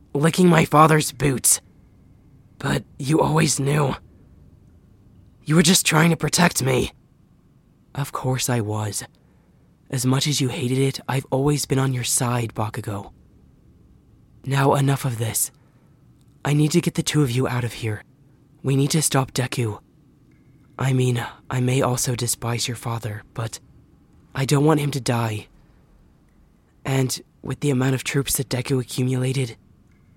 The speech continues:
they could easily overthrow the castle, especially with everyone in a panic over you missing. We have to get back there right away and put a stop to this.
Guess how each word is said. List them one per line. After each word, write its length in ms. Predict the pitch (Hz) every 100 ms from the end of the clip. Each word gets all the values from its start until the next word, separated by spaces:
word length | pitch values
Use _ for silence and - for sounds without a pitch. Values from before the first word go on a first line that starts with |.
| _ -
they 120 | 135
could 120 | 151
easily 440 | - 151 135 135 131
overthrow 360 | 123 131 131
the 80 | 123
castle, 500 | - 123 - 113 101 - - - - - - -
especially 400 | - 156 147 165
with 140 | 143
everyone 340 | - 131 139 135
in 100 | 123
a 40 |
panic 420 | - 139 131 117
over 200 | 135 123
you 260 | 117 120 131
missing. 480 | 117 - 113 107 - _ _ _ _ _ - _ - _ _
We 100 | 131
have 160 | 135 147
to 80 |
get 180 | 175 156
back 200 | 139 131
there 120 | 143
right 200 | 127 131
away 260 | 127 123 120
and 120 | 120
put 100 | 127
a 60 | 139
stop 300 | - 120 120
to 100 | 113
this. 340 | 104 104 -